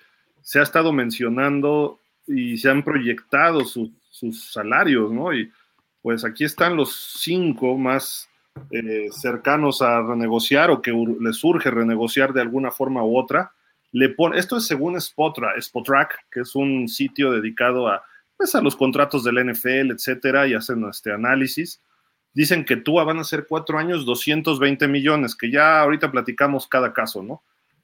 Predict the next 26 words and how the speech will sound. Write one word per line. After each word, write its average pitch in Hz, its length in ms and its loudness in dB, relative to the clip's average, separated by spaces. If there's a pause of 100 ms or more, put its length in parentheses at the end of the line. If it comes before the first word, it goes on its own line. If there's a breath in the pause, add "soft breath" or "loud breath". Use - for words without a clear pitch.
(140)
Jordan 160 400 4
Love, 165 240 2
cuatro 160 380 2
años, 185 240 2
doscientos 151 500 2
millones. 120 540 0 (440)
Jared 165 360 2
Goff, 175 300 -2
cuatro 160 380 -2
años, 185 280 -2
ciento 160 280 -4
ochenta. 139 540 -2 (160)
Dak 143 300 0
Prescott, 170 480 0
tres, 196 400 2
ciento 156 360 0
ochenta. 175 540 -2 (300)
Y 131 100 2
Baker 165 300 4
Mayfield, 165 460 0
cuatro 160 320 0
años, 180 400 -6
ciento 156 580 -4
veinte 143 320 -2
millones. 113 640 -6 (720 loud breath)
Ah, - 300 -6